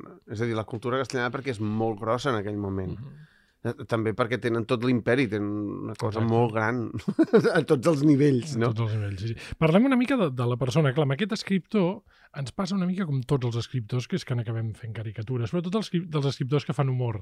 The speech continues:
Speaker 2: Després en
Speaker 1: Mhm.
Speaker 2: parlarem,
Speaker 1: Sí,
Speaker 2: perquè
Speaker 1: sí,
Speaker 2: això
Speaker 1: sí.
Speaker 2: també t'ha passat a tu.
Speaker 1: No, i de
Speaker 2: <laughs>
Speaker 1: fet, i de fet jo crec que un dels grans estigmes del rector de Vallfogona és que no pot ser un clàssic perquè és que és massa divertit.
Speaker 2: Exacte.
Speaker 1: Que dius, "Cony, precisament, si és, que és divertit llegir-lo avui en dia encara."
Speaker 2: Sí,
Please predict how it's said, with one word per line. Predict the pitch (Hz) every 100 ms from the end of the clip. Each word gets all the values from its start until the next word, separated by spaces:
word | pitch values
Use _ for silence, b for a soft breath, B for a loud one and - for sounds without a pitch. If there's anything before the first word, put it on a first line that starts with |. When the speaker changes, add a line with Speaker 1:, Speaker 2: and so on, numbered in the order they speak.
| -
Speaker 2:
Després | 127 139
en | 139
Speaker 1:
Mhm. | 120
Speaker 2:
parlarem, | 117 135 143
Speaker 1:
Sí, | 151
Speaker 2:
perquè |
Speaker 1:
sí, | 117
Speaker 2:
això | 135 151
Speaker 1:
sí. | 120
Speaker 2:
també | 147 147
t'ha | 156 143
passat | - 147
a | 147
tu. | 220 - 170
Speaker 1:
No, | 196 185
i |
de | 135
Speaker 2:
<laughs> | 143 165 202
Speaker 1:
fet, |
i | 165
de | 147
fet | 147 196
jo |
crec | 240 165
que | 156
un | 151
dels | 147 120
grans | 147 160
estigmes | 175 180 175 151
del | 139
rector | 131 127 147
de |
Vallfogona | 147 147 160
és | 175
que | 160
no | 139 151
pot | 156 165
ser | -
un | 160
clàssic | 151 143 170
perquè | - 139
és | 143
que | 143
és | 135
massa | 147 165
divertit. | 156 131 110 135
Speaker 2:
Exacte. | 143 131 117
Speaker 1:
Que | 139
dius, | 131 -
"Cony, | 131 131
precisament, | 151 113 127 127 139 127
si | 123
és, | -
que | - 123
és |
divertit | 113 123 110 139
llegir-lo | 135 120 127 123
avui | 113 113
en | 110
dia | 123 170
encara." | 139 101 123
Speaker 2:
Sí, | 120